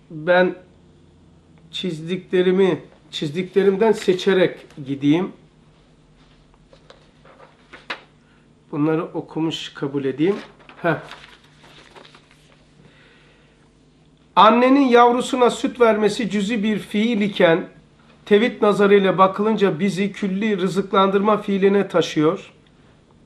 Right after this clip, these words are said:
Bu su gibi bir misaldır, görünür, daha önce yaşandığı için hissedilir fakat tutulmaz. İkinci misalde şifa bulmak hava gibi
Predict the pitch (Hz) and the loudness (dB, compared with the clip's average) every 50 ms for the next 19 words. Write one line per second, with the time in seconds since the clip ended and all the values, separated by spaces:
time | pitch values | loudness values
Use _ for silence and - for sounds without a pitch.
0 | _ - - _ _ _ _ _ _ _ _ - 170 190 208 202 - - 269 262 | _ -20 -20 _ _ _ _ _ _ _ _ -8 -6 -4 -4 -4 -2 -2 -2 -2
1 | 196 180 214 185 190 185 156 170 196 185 165 175 165 170 - 226 208 196 175 156 | -2 -2 -2 -2 -2 -2 0 0 0 0 0 0 -2 0 2 4 4 4 4 4
2 | 143 190 185 156 143 156 214 214 196 185 185 190 214 233 - - - - _ _ | 2 -2 -4 -4 -4 -4 -2 0 2 2 4 2 2 0 -2 -6 -16 -20 _ _
3 | _ _ _ _ _ - 156 151 196 196 226 233 220 185 202 185 180 190 190 190 | _ _ _ _ _ -10 -4 -2 0 2 2 2 2 2 0 0 0 0 0 0
4 | - 202 202 202 190 220 208 185 - - 175 165 165 202 - - - 208 190 226 | 0 0 0 0 0 -2 -4 -4 -4 -2 -2 0 0 -2 -2 -4 -4 -4 -2 -4
5 | 220 247 233 - - 220 220 233 226 220 - 208 214 202 190 175 170 165 135 - | -4 -6 -4 -4 -4 -4 -2 -4 -4 -4 -6 -6 -4 -4 -4 -4 -4 -6 -6 -8
6 | - - - - _ _ _ _ _ _ _ _ _ _ _ _ _ _ _ _ | -10 -16 -20 -20 _ _ _ _ _ _ _ _ _ _ _ _ _ _ _ _
7 | _ - - - _ _ _ _ _ _ _ _ _ - - _ - - - _ | _ -20 -20 -20 _ _ _ _ _ _ _ _ _ -20 -20 _ -20 -20 -20 _
8 | _ _ - 208 - - 254 247 254 294 302 269 233 226 - - 220 202 185 165 | _ _ -4 -4 -4 -2 -2 -2 0 0 2 2 0 0 2 4 6 6 6 4
9 | 180 190 220 - - - - 220 214 - 240 240 202 185 214 208 202 208 220 226 | 2 0 -2 -2 -4 -4 -4 -2 2 2 4 4 4 2 0 0 2 2 2 0
10 | 220 - - - - - 185 185 214 214 202 165 180 190 165 175 180 160 135 131 | -2 -8 -16 -4 0 2 4 4 4 2 2 2 -2 -4 -2 0 0 0 0 -2